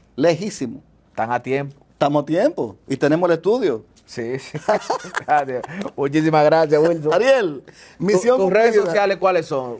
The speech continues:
Speaker 2: Wilson.
Speaker 1: Y estoy armando Wilson Día Mundial.
Speaker 2: Wilson Día Mundial.
Speaker 1: Exacto, todavía no tengo lo grande, gran contenido, pero en diez o quince días estamos en eso.
Speaker 2: Sí, no, pues,
Speaker 1: Sí.
Speaker 2: eso es,
Speaker 1: Sí.
Speaker 2: yo creo que una definición por día,
Speaker 1: No,
Speaker 2: está
Speaker 1: pero son catorce personajes.
Speaker 2: Exacto,
Speaker 1: Cato-, eh, eh,
Speaker 2: exacto.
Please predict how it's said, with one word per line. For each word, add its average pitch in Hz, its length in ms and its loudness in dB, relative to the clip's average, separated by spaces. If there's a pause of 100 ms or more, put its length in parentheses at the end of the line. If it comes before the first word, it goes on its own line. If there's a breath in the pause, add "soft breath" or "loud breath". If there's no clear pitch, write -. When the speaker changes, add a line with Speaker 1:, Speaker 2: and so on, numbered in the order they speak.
Speaker 2:
Wilson. 233 580 0
Speaker 1:
Y 180 60 4
estoy 185 180 2
armando 214 440 2
Wilson 202 380 -2
Día 196 140 2
Mundial. 202 480 0
Speaker 2:
Wilson 160 260 -2
Día 170 140 2
Mundial. 117 480 -8
Speaker 1:
Exacto, 180 680 0
todavía 156 360 0
no 185 120 -4
tengo 190 320 0
lo 165 380 2
grande, 151 800 0 (220 soft breath)
gran 165 220 0
contenido, 180 760 -2 (260 soft breath)
pero 160 340 4
en 151 320 0
diez 165 160 4
o 190 100 0
quince 180 280 0
días 180 140 4
estamos 165 420 -2 (220)
en 139 120 0
eso. 120 200 -6 (100)
Speaker 2:
Sí, 110 140 -14
no, 110 160 -10
pues, 107 260 -8
Speaker 1:
Sí. 92 260 -6 (160)
Speaker 2:
eso 113 220 -8
es, 104 140 -6 (1000)
Speaker 1:
Sí. 131 240 -4
Speaker 2:
yo 123 80 2
creo 143 220 -2
que 127 60 -10
una 185 200 0
definición 160 580 -2
por 127 220 -6
día, 123 240 -4
Speaker 1:
No, 127 80 0
Speaker 2:
está 151 100 2
Speaker 1:
pero 196 140 0
son 185 140 -2
catorce 170 400 0
personajes. 151 600 -4
Speaker 2:
Exacto, 151 440 -2
Speaker 1:
Cato-, 131 100 0
eh, 156 120 4
eh, 143 120 -2
Speaker 2:
exacto. 110 480 -4